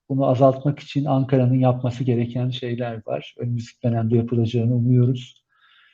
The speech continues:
Üçüncüsü de salgına karşı mücadelede başarılı değildik.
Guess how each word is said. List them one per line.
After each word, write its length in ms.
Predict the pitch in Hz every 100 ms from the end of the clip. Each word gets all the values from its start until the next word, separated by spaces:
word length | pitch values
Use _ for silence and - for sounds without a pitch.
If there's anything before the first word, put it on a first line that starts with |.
| _ _
Üçüncüsü 580 | 151 - 170 139 - 123
de 340 | 160 165 - -
salgına 600 | - 139 139 143 156 156
karşı 380 | 139 127 127 131
mücadelede 1000 | 123 127 123 120 120 120 - 151 156 156
başarılı 520 | 139 - 117 139 135
değildik. 680 | 131 135 131 113 123 156 -